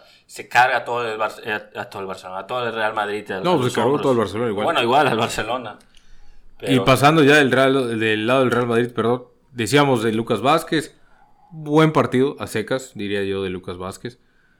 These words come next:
Speaker 2: Eh, en el caso de Modric, no sé si, si ahorita es, eh, en la época de, del año en el, la que Modric no despunta, no, no destaca,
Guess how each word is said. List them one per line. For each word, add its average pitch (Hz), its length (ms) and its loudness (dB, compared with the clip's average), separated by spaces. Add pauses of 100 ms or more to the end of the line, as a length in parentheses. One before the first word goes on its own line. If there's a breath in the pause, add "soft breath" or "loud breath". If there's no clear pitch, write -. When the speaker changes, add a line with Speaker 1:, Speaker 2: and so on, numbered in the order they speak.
(200)
Speaker 2:
Eh, 110 460 0
en 117 100 0
el 117 60 -4
caso 131 240 2
de 127 60 4
Modric, 127 460 2 (640)
no 127 260 -2
sé 127 220 -2
si, 95 760 -8 (640 soft breath)
si - 220 -4
ahorita 135 440 4
es, 131 180 2
eh, 123 420 -8
en 123 100 2
la 131 140 6
época 147 400 2
de, 117 240 2
del 117 180 0
año 135 240 4
en 117 80 0
el, 113 240 -4
la 113 120 -2
que 117 80 -4
Modric 123 400 2
no 127 200 2
despunta, 143 480 0
no, 135 220 -2
no 123 260 -2
destaca, 143 540 -2